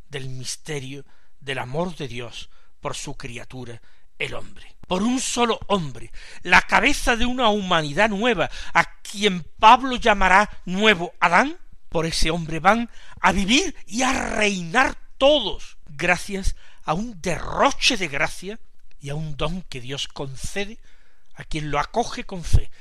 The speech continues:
el don de la justificación. Por el delito de uno vino la condena a todos, pero por la justicia de otro, por la santidad del nuevo Adán, viene la santidad, la salvación,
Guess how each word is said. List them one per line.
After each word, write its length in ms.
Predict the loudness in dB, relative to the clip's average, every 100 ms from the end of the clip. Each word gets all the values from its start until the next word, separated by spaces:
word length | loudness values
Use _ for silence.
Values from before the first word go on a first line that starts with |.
| -10 -8
el 280 | -6 -6
don 340 | -2 -2 0 -2 -4 -8 -10 -6
de 100 | -4
la 80 |
justificación. 1120 | -4 -6 -8 -10 8 12 12 12 -2 -6 -8 -8 -10 -12 2
Por 160 | 6 6
el 200 | 4 -4 2
delito 440 | 4 6 4 2
de 80 | 2
uno 480 | 2 2 0 -2 -6 -10
vino 220 | -6 -2
la 160 | -4
condena 400 | -4 -4 -2 -2
a 40 | -2
todos, 440 | -2 -2 -2 -8 -10
pero 200 | -8 -8
por 180 | -6 -2
la 80 | -2
justicia 720 | -4 -8 -2 0 0 0 -2
de 120 | -2
otro, 400 | -6 -8 -10 -10 -10 -12 -14 -6
por 180 | -2 2
la 120 | 2
santidad 800 | 4 2 2 0 -4 4 4 4 -4 -14 -16 -12
del 220 | -10 -8 -6
nuevo 360 | -6 -6 -8
Adán, 400 | -10 -8 -8 -8 -10 -12 -12 -12 -8
viene 200 | -4 0
la 80 | 0
santidad, 720 | 0 0 -4 -8 -4 -2 -2 -4 -10 -12 -12 -4
la 120 | 0
salvación, 680 | 4 4 2 -4 -2 -2